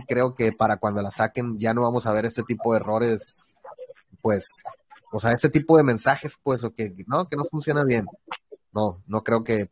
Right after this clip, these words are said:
que eso pase. Yo creo que ya va a estar funcionando al cien el Explorer junto con la mainnet. Si es cierta esa teoría de que ya está en,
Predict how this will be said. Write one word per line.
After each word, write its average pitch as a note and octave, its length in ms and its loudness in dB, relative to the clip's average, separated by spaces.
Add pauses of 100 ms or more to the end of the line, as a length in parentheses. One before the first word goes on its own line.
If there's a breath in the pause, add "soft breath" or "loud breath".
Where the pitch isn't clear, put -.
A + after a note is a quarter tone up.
que - 80 -2
eso G#2 160 0
pase. D#3+ 300 2
Yo D3 80 6
creo B2+ 120 2
que B2+ 100 0
ya A#2+ 60 6
va A#2+ 60 6
a B2 40 4
estar A#2+ 160 -2
funcionando A2 440 -2
al A#2 100 0
cien A#2+ 220 0
el B2 80 2
Explorer A2+ 480 2 (120)
junto A#2 380 0
con G#2+ 140 2
la G2+ 80 0
mainnet. B2 400 0
Si A2+ 240 0
es A2+ 100 4
cierta B2 340 2
esa A#2+ 140 2
teoría A2 300 2
de A#2+ 80 2
que G2+ 140 -2
ya G#2 120 0
está G#2+ 300 0
en, A2 100 -4